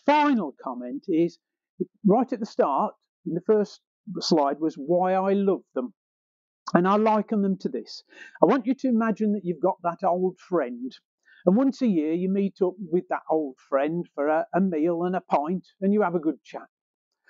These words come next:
And just like that old friend, occasionally they turn up a little bit early.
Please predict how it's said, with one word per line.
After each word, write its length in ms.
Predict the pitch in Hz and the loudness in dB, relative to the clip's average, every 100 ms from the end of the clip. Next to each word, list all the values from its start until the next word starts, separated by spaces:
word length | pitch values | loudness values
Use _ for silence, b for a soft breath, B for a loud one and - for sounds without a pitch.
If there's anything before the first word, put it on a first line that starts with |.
| B B | B B
And 100 | 240 | 4
just 180 | 277 - | 4 2
like 280 | 175 190 143 | 2 2 0
that 160 | 131 135 | -6 -2
old 220 | 156 143 | 0 0
friend, 320 | 175 180 208 | -2 0 0
occasionally 640 | 196 - 202 214 156 151 160 | -2 -2 0 0 -2 -4 -2
they 140 | 170 | -2
turn 320 | - 196 190 | 0 -2 0
up 100 | 190 | -2
a 120 | 196 | 0
little 200 | 190 185 | 0 0
bit 160 | 160 208 196 | 0 0 0
early. 360 | 202 165 160 | 0 0 -4